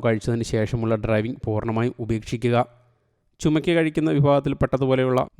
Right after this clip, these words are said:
മയക്കം സൃഷ്ടിച്ചേക്കാവുന്ന ചില മരുന്നുകളും മദ്യപാനത്തിൻ്റെ അതേ ദോഷങ്ങൾ ഡ്രൈവിംഗിൽ സൃഷ്ടിക്കും. യാത്ര നിർബന്ധമെങ്കിൽ സുരക്ഷിതമായ വിശ്വസ്ത കരങ്ങളിൽ മാത്രം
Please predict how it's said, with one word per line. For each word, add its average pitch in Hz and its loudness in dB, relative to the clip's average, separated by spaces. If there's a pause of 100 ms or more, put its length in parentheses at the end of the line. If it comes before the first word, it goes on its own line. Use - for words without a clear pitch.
മയക്കം 107 -2 (100)
സൃഷ്ടിച്ചേക്കാവുന്ന 123 -2 (100)
ചില 120 -2 (140)
മരുന്നുകളും 110 -2
മദ്യപാനത്തിൻ്റെ 117 0 (400)
അതേ 110 0 (100)
ദോഷങ്ങൾ 117 -2 (140)
ഡ്രൈവിംഗിൽ 110 -2
സൃഷ്ടിക്കും. 123 -6 (320)
യാത്ര 107 -2 (140)
നിർബന്ധമെങ്കിൽ 113 -2 (120)
സുരക്ഷിതമായ 113 -2 (120)
വിശ്വസ്ത - -8 (120)
കരങ്ങളിൽ 120 0 (200)
മാത്രം 107 -2